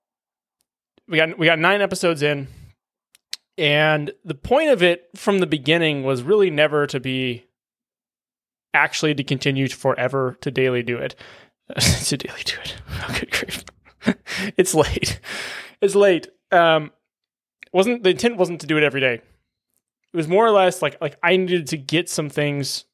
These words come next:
uh, off my chest, I guess. I needed to say some stuff, um, that was going to take a lot more than, like, a normal formatted show would be like.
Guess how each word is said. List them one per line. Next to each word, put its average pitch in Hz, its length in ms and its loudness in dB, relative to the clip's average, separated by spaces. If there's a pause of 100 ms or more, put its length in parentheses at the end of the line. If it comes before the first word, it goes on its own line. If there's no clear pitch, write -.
(400)
uh, 120 420 -4 (1300)
off 147 400 2 (1200)
my 127 120 -2
chest, - 400 0
I 160 80 4
guess. 160 240 2
I 135 60 4
needed 139 180 0
to 131 60 -2
say 147 360 -2
some 147 180 -6
stuff, 151 520 0 (580)
um, 123 460 2 (100)
that 139 180 0
was 135 140 0
going 139 220 2
to 135 80 0
take 135 180 0
a 131 40 0
lot 131 260 4
more 127 260 2
than, 123 160 -2
like, 123 160 -2
a 127 60 -2
normal 123 420 0
formatted 123 580 0
show 135 220 2
would 135 160 0
be 135 140 2
like. 135 340 4